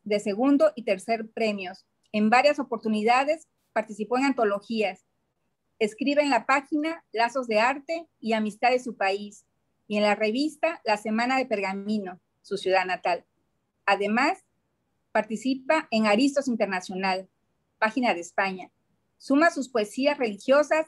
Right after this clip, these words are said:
en la literatura cotidiana, de la librería San Pablo, y en la columna de hojarascas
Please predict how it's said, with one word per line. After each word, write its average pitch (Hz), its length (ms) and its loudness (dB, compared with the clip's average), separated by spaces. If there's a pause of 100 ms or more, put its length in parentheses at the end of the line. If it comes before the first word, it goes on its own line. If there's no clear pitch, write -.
(120)
en 226 80 0
la 208 100 2
literatura 196 680 -2
cotidiana, 190 640 -6 (920)
de 202 80 0
la 202 180 4
librería 214 640 0
San 190 300 -6
Pablo, 185 420 0 (460)
y 208 80 -8
en 196 60 -6
la 196 160 -6
columna 247 360 0
de 233 80 4
hojarascas 208 720 -4